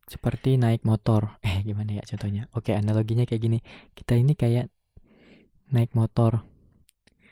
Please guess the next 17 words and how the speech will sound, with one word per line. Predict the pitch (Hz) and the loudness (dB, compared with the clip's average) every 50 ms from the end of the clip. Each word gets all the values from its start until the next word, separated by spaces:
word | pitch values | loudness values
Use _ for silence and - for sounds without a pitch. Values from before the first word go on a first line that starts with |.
| _ _ _ _ _ _ 143 | _ _ _ _ _ _ -2
Nah, | 123 117 120 | 0 0 2
motor | 117 113 - - 120 123 | 0 0 2 2 4 2
itu | 120 - 175 170 156 | 4 4 4 2 4
bisa | 135 123 123 - - - 180 175 175 175 170 | 4 2 0 0 0 0 2 4 4 4 4
terus | - 135 135 131 - - 127 | 4 2 0 0 -4 -4 0
jalan, | - 139 135 131 139 147 147 147 147 147 147 139 127 127 | 0 2 2 2 2 0 0 0 2 2 2 2 2 0
terus | - 127 - - 113 | -2 -6 -8 -6 -4
laju. | 110 113 117 131 135 151 156 - - _ _ - - | -4 -2 0 2 2 2 2 0 -2 _ _ -18 -8
Karena | - 127 127 135 131 123 | -4 -2 0 2 2 2
ada | 123 127 123 | 2 0 0
apa? | - - 165 | 0 0 0
Karena | 160 - 120 117 120 117 117 | 0 2 0 0 0 0 0
ada | 123 | 0
bensin, | 120 123 123 127 127 - - - 127 123 127 131 | 0 0 0 0 -2 -4 -2 0 0 2 2 2
kan? | 127 127 143 - _ _ _ _ - - - - _ _ _ _ _ _ _ _ _ - | 0 0 -2 -2 _ _ _ _ -20 -20 -20 -20 _ _ _ _ _ _ _ _ _ -4
Karena | - 123 135 143 139 | 0 2 4 4 4
diisi, | 135 - 135 147 - - - 131 127 135 - | 4 2 0 -2 -2 -2 -2 -2 -2 -2 -4